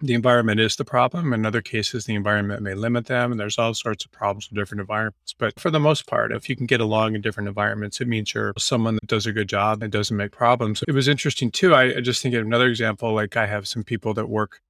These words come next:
for me in my house, and you probably met some of them. Like, well, you've met, actually, you probably know the example I'm talking about. But I have one guy, Edgar, that's worked for me for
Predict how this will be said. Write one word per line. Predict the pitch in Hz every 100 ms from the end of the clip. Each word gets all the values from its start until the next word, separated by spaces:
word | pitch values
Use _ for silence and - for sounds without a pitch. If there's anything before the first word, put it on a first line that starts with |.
| -
for | 131
me | 110 104
in |
my | 101 98
house, | 139 143 113 - 107
and | 104
you | 110
probably | - 107 98
met | 101 104 -
some | - - 104 101
of |
them. | 95 101 98
Like, | 98 - _
well, | 123 107
you've | 113
met, | 113 107
actually, | 127 190 - 107 101
you | 117 107
probably | - 107
know | 104
the | 107
example | 104 - 131 143
I'm | 98
talking | - 104 101
about. | 101 104 - -
But | 117
I | 113
have | 120 110
one | 120 120
guy, | 107
Edgar, | 107 117 120 107 104
that's | 104 -
worked | 110 104
for | - 107
me | 101
for | 98 - 101 101